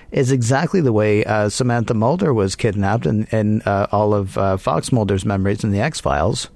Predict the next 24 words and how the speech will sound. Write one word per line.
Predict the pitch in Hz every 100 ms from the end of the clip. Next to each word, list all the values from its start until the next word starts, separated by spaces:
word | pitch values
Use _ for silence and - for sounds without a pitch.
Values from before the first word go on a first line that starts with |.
| -
I | 123
mean, | 117
it's | 113
a, | 139
it's | 127 143
a, | 143 135
it's | 139
a, | 139 - - - -
this | 156 170
is | 202
a | 175
very | 117 117 131 135
standard | - 131 131 135 127
alien | 117 131 131
abduction | 123 127 123 135
episode, | 131 - 147 98 76
which | 101 123
is | 139
a | 135
very | 117 107 117 135 135
strange | - 123 123 123
thing | - 143 151
to | 143
see | - 110 117